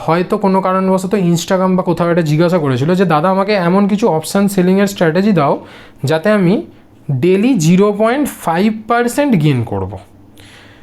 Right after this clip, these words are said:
কোশ্চেনটা খুব ভালো, ঠিক আছে? সবই খুব ভালো, আমি কোনো রকম খারাপ বলছি না। এটার অ্যাপ্রোচটাও খুব ভালো যে আমি জিরো পয়েন্ট ফাইভ পার্সেন্ট গেইন করব।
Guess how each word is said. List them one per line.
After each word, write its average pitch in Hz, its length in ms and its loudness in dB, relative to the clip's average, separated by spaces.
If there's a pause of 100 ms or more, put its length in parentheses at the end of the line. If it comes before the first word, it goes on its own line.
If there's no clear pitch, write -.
(180)
কোশ্চেনটা 233 360 0
খুব 240 200 0
ভালো, 170 420 -2 (500)
ঠিক 208 160 0
আছে? 302 220 0 (120)
সবই 240 280 0
খুব 208 200 0
ভালো, 123 360 -4 (220)
আমি 180 180 2
কোনো 190 180 0
রকম 196 200 0
খারাপ 175 260 -4
বলছি 131 320 -2
না। 156 160 -2 (320)
এটার 220 240 -2
অ্যাপ্রোচটাও 226 920 -2
খুব 196 300 0
ভালো 113 260 -2
যে 147 120 0
আমি 208 140 2
জিরো 185 240 4
পয়েন্ট 226 260 -2
ফাইভ 185 220 0
পার্সেন্ট 196 320 2
গেইন 123 200 0
করব। 101 260 -6